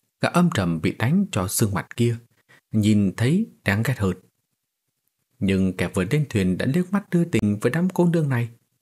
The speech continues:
mới đúng là đáng ghét nhất. Mỗi bước Từ Phượng Điền tiến tới, Vì Vĩ và gã họ Triệu lại lùi về sau hai bước, cho đến khi không còn đường lui.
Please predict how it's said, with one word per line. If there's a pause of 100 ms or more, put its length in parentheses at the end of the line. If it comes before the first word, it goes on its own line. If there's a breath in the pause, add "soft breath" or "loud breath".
mới
đúng
là
đáng
ghét
nhất. (1700)
Mỗi
bước (240)
Từ
Phượng
Điền
tiến
tới, (640)
Vì
Vĩ
và
gã
họ
Triệu
lại
lùi
về
sau
hai
bước, (800)
cho
đến
khi
không
còn
đường
lui.